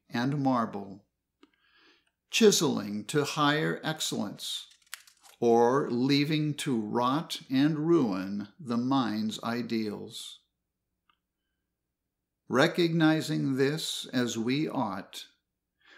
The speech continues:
we shall turn often from marble to model,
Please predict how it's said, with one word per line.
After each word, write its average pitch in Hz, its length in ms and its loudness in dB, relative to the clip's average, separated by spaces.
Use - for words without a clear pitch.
we 135 140 4
shall 139 320 2
turn 180 420 -2
often 135 600 0
from 117 380 -2
marble 123 800 0
to 139 180 -2
model, 123 760 -2